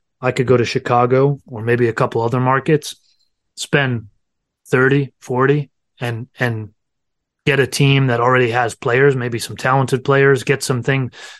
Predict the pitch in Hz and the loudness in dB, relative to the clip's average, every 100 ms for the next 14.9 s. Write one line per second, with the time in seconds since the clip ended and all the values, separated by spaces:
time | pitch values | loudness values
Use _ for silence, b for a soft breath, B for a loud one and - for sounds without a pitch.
0 | - 147 - 139 139 131 120 139 135 127 | -2 -2 0 0 0 0 0 0 2 2
1 | 139 123 123 123 156 147 147 - - _ | 0 0 0 0 0 0 -2 -10 -12 _
2 | _ _ - 127 143 143 135 127 - 131 | _ _ -2 4 4 4 2 0 0 0
3 | 147 135 113 123 131 123 123 147 135 135 | 0 -2 0 0 0 0 2 4 4 0
4 | 120 147 139 127 120 127 165 - 147 120 | -2 -2 -2 -2 -2 -2 -2 -2 -2 -2
5 | 151 B B B _ 135 131 120 117 101 | -4 B B B _ 0 2 2 -2 -10
6 | _ _ _ _ _ _ - _ 143 147 | _ _ _ _ _ _ -20 _ -4 2
7 | 165 143 139 135 131 127 123 - _ b | 2 4 2 4 2 2 0 -4 _ b
8 | b b _ _ 143 127 123 135 143 143 | b b _ _ 0 2 2 2 2 2
9 | 135 156 139 131 127 127 131 123 110 120 | 0 0 0 0 0 0 0 -2 -4 -2
10 | 123 120 107 101 B B B B 120 117 | 0 0 -4 -10 B B B B -6 -6
11 | 110 156 131 139 131 123 143 - 131 127 | 0 -2 2 4 4 4 2 2 -2 -2
12 | 131 113 131 127 127 110 117 123 123 - | -4 -2 0 2 2 0 -6 -6 -8 -6
13 | 113 143 127 - - _ _ - 131 107 | -4 -2 -2 -6 -20 _ _ 0 0 2
14 | 110 110 101 143 120 120 120 127 135 | 0 -2 -2 0 0 0 2 2 0